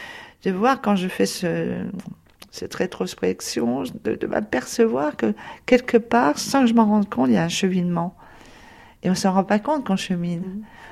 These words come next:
Speaker 1: C'est quand on s'arrête et qu'on regarde, qu'on, ah, on dit, tiens, c'est quand même intéressant de voir. Euh, on peut, alors que ça peut paraître, euh, euh, un peu particulier de s'intéresser aux hommes préhistoriques, pourquoi d'un seul coup là ?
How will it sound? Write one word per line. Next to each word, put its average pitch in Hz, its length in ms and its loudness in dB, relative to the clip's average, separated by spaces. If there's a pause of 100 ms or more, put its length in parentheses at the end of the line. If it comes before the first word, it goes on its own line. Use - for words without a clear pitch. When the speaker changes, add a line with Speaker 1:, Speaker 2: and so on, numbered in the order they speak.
(140)
Speaker 1:
C'est - 140 -4
quand 220 240 2
on 196 80 4
s'arrête 202 500 0
et 208 80 0
qu'on 190 260 0
regarde, 240 380 0
qu'on, 226 80 -2 (140)
ah, 294 260 0
on 175 60 -6
dit, 196 140 -16
tiens, 233 300 0
c'est 196 240 -4
quand 190 120 -2
même 196 260 0
intéressant 208 560 0
de 196 100 4
voir. 214 360 -2 (480)
Euh, - 320 -6
on 226 120 4
peut, 254 380 4
alors 196 200 6
que - 60 -14
ça 190 140 0
peut 196 140 -4
paraître, 190 600 2
euh, 160 280 -2 (440)
euh, - 520 -2
un 180 40 -2
peu 170 580 2
particulier 160 920 6
de 156 140 2
s'intéresser 156 580 0
aux 160 140 2
hommes 151 140 0
préhistoriques, 151 720 -4
pourquoi - 380 -8
d'un - 140 -8
seul - 180 -12
coup - 160 -14
là ? 156 100 -6